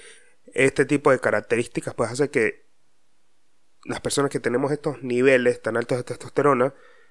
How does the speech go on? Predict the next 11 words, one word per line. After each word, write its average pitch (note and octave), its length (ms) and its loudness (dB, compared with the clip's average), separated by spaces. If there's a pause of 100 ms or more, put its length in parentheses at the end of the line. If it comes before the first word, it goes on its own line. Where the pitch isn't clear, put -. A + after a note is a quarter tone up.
(120)
seamos A#2+ 340 -2
un, C3+ 220 -8 (260)
de B2 200 -2
tendencia A#2+ 420 -4
un C3 60 -8
poco C3+ 200 0
más B2 160 0
agresiva. G#2 560 -8 (1040)
Son D3 220 0
los E3 120 2
que, A#2 240 0